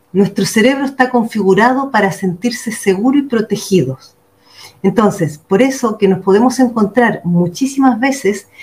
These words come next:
con que, eh, preferimos, o hay personas que, aunque estén en una situación incómoda, desagradable,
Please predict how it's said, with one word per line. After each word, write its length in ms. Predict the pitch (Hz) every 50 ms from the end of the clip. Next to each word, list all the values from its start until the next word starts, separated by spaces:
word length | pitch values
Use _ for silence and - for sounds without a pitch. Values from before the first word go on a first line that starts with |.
| - - - _ _
con 260 | - 190 190 175 185
que, 260 | - 190 180 - - - - _ _ _ _
eh, 200 | - 165 139 143 - _ _
preferimos, 760 | - 208 202 160 - - 202 202 254 269 262 208 175 160 -
o 120 | - 180 196
hay 160 | 233 233 226
personas 580 | - 240 - - - 269 254 202 156 - -
que, 320 | - - 185 175 165 175 -
aunque 380 | - 170 185 175 165 175 - 185
estén 420 | 147 - - - 294 294 302 - -
en 160 | 233 240 240 240
una 360 | 254 254 247 240 240 233 226
situación 680 | - - 185 - 180 165 - - 254 254 214 170 147 - - - - _ _ _ -
incómoda, 580 | 185 180 - - 220 220 214 190 170 165 160 165
desagradable, 1040 | 165 160 - 180 165 160 156 156 165 190 208 208 190 175 160 143 147 143 139 -